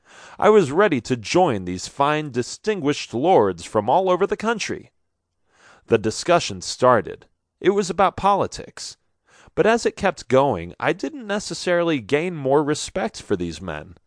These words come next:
It was strange. They knew so much,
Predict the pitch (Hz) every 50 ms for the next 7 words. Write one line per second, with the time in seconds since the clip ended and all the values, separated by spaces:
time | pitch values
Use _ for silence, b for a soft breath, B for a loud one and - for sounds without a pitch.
0 | _ _ _ _ _ - 156 175 165 180 - - - - - 147 160 165 131 90
1 | 78 71 - - - - - _ B B B B B B B B B - 175 185
2 | 180 180 202 226 220 202 180 - - - 190 185 202 190 170 175 208 175 95 -
3 | - - - - -